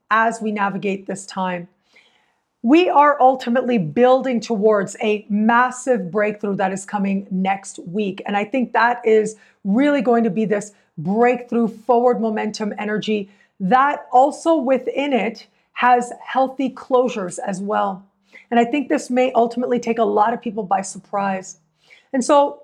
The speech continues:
as part of this energy that is coming up next week, it is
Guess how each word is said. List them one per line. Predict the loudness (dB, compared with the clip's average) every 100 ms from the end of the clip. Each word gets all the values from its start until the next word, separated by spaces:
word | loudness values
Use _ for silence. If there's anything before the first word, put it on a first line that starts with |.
| _
as | -2 -2
part | 4 4 4 -2
of | -2 -2 -2
this | -2 -2
energy | -4 -2 -4 -4 -8 -8 -18 _ _ _ _ _ _ _ _ _ _ 2
that | 2 2
is | -4
coming | -4 -2 0 2
up | 0 -2
next | -2 -2 -6 -4
week, | -2 -2 0
it | 0 2
is | 2 2 -2